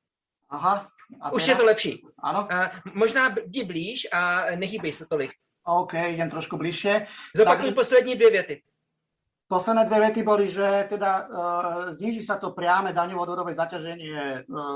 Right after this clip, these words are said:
Speaker 1: zamestnanca, ale tie dane samozrejme sa potom zaplatia v tovaroch a službách, pretože budú zdanené iné subjekty. Ale aj tak to považujem za do-, za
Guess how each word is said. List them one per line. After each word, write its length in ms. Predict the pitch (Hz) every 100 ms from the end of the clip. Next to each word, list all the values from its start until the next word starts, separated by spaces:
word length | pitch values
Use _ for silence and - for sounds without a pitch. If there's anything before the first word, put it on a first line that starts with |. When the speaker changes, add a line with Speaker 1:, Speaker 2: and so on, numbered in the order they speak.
| 143 139
Speaker 1:
zamestnanca, 960 | 156 180 208 196 202 202 214 208 208
ale 240 | 208 165 165 170
tie 80 |
dane 240 | 147 156 165
samozrejme 400 | 165 165 160 160
sa 80 | 160
potom 240 | - 160
zaplatia 400 | 151 143 - 156
v 80 | -
tovaroch 320 | 151 160 160
a 100 | 151
službách, 460 | - 156 160 160 - _ _ _ _ -
pretože 280 | - 165 156
budú 160 | 160
zdanené 480 | 151 160 170 160 160
iné 80 | 165
subjekty. 880 | - 156 175 175 - 185 185 185 - _ _ - 185
Ale 320 | 180 202 202
aj 200 | 214 196
tak 120 | 175 -
to 80 | 170
považujem 400 | 175 170 165 156
za 160 | 151
do-, 240 | 147 160 -
za 400 | 165 160 160 151